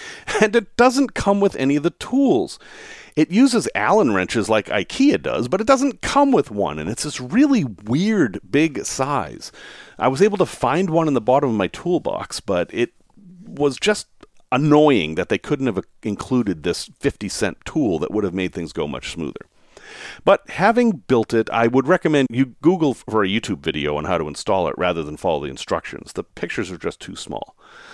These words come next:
But now that it's all put together, it feels very solid and everything works. But there's another problem.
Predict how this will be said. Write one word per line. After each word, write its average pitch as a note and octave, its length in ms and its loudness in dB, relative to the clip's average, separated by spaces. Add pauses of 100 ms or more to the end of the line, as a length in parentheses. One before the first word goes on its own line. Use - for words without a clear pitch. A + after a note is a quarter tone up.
(360)
But C#3 160 2
now A3 200 6
that C#4+ 140 4
it's A#3+ 100 0
all E3+ 120 8
put D3+ 180 -2
together, C3 480 4
it A2+ 120 -2
feels C#3 360 4
very F3 400 4
solid G2 580 0
and A2 140 -4
everything B2 520 -2
works. - 480 -2 (420)
But - 140 -4
there's D3 180 2
another D3 500 4
problem. - 560 -4